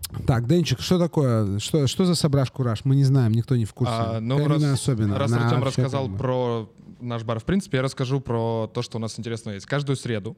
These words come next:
Speaker 2: с шести до одиннадцати вечера Сображ Кураж.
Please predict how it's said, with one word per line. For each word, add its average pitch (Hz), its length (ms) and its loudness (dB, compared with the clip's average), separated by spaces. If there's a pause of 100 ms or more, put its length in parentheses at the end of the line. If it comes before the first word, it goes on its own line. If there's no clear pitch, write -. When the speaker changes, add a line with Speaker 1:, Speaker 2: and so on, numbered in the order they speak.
Speaker 2:
с - 60 -18
шести - 320 -6
до 120 180 -2
одиннадцати 110 380 -6
вечера 120 400 -10 (140)
Сображ 127 360 -4
Кураж. 104 340 -12